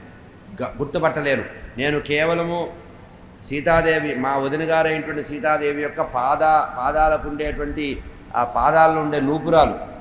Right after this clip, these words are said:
ఆ కాళ్ళ కడియాలు ఉంటాయే, అవి మాత్రమే గుర్తుపడతా. ఎందుకంటే ప్రతిరో-, ప్రతిరోజు కూడా నూపురే త్వభిజానామి, కేవలం ఆమె యొక్క పాదాల యొక్క కడియాలు మాత్రమే గుర్తుపడతా.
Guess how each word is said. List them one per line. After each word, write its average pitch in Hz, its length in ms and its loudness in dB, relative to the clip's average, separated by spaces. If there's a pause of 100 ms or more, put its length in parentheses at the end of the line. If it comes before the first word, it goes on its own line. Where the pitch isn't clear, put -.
(260)
ఆ 123 140 -6 (120)
కాళ్ళ 151 220 0
కడియాలు 160 440 -2
ఉంటాయే, 147 360 -4
అవి 139 220 -6
మాత్రమే 156 420 -8
గుర్తుపడతా. 135 500 -10
ఎందుకంటే 151 520 -4 (260)
ప్రతిరో-, 165 400 -2
ప్రతిరోజు 160 540 -4
కూడా 160 460 -2 (100)
నూపురే 165 520 0
త్వభిజానామి, 147 760 -2
కేవలం 156 400 -2
ఆమె 156 240 -2
యొక్క 147 180 -6
పాదాల 151 480 2
యొక్క 156 200 -4 (160)
కడియాలు 165 320 2
మాత్రమే 147 420 -4
గుర్తుపడతా. 131 640 -4